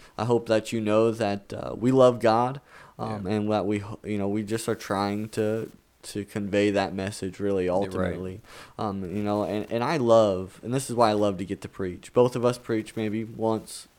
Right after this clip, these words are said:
Speaker 1: twice a month.
Speaker 2: Mm-hmm.
Speaker 1: Um, just depends on, uh, you know, our pastor
Speaker 2: Yeah,
Speaker 1: and
Speaker 2: yeah,
Speaker 1: what
Speaker 2: what's
Speaker 1: he's
Speaker 2: going
Speaker 1: doing.
Speaker 2: on. Yeah.
Speaker 1: Um, and it's such a blessing. It's such a blessing to get to do that because, um,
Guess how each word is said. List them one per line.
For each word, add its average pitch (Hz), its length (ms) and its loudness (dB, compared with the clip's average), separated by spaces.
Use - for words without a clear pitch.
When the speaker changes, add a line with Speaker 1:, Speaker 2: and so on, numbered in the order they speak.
Speaker 1:
twice 117 400 0
a 120 40 -4
month. 110 580 -4
Speaker 2:
Mm-hmm. 95 360 -12
Speaker 1:
Um, - 280 -8
just 131 180 -2
depends 110 380 -4
on, 101 360 -2
uh, - 360 -12
you 101 120 -6
know, 92 260 -6
our 113 180 4
pastor 92 520 -4
Speaker 2:
Yeah, 98 180 4
Speaker 1:
and 92 100 2
Speaker 2:
yeah, - 20 0
Speaker 1:
what 98 100 2
Speaker 2:
what's 110 120 -2
Speaker 1:
he's 110 140 -2
Speaker 2:
going 98 200 -2
Speaker 1:
doing. 95 140 -2
Speaker 2:
on. 85 120 -12
Yeah. 90 160 -6
Speaker 1:
Um, - 320 -8
and 107 200 -8
it's 151 160 -2
such 139 260 2
a 143 60 2
blessing. 95 600 -2
It's 101 180 -6
such 117 200 2
a 117 60 0
blessing 104 440 0
to 98 80 -4
get 95 180 -4
to 98 100 -6
do 101 180 0
that 95 200 0
because, 104 400 -2
um, 85 460 -10